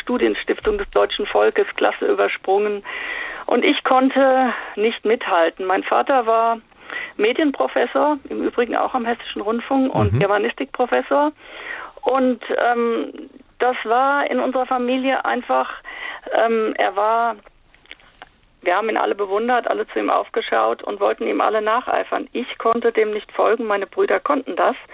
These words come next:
Speaker 1: Aber ich habe gespürt, dass in mir etwas anderes schlummert, und das war die Musik. Ich habe Cello gespielt und ich habe sehr gut Cello gespielt und wollte Musik studieren.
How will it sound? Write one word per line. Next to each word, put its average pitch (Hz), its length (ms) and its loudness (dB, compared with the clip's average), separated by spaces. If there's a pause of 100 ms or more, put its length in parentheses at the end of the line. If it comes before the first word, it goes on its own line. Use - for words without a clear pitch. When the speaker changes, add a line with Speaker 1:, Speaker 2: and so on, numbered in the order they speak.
(680)
Speaker 1:
Aber 226 240 0
ich 247 80 0
habe 262 200 4
gespürt, 269 460 2
dass 277 120 4
in 262 180 6
mir 269 260 4
etwas 247 320 0
anderes 254 420 0 (160)
schlummert, 247 420 0
und 226 180 0
das 226 140 -2
war 226 300 2
die 214 120 -10
Musik. 208 500 -4 (260)
Ich - 160 -4
habe 214 240 2 (140)
Cello 226 240 4
gespielt 269 540 2 (720)
und 233 240 4 (100)
ich 226 140 2 (300)
habe 214 200 4
sehr 208 140 4
gut 240 220 -2
Cello 262 260 4
gespielt 254 540 2 (100)
und 226 300 2
wollte 220 180 2
Musik 226 340 0
studieren. 247 680 2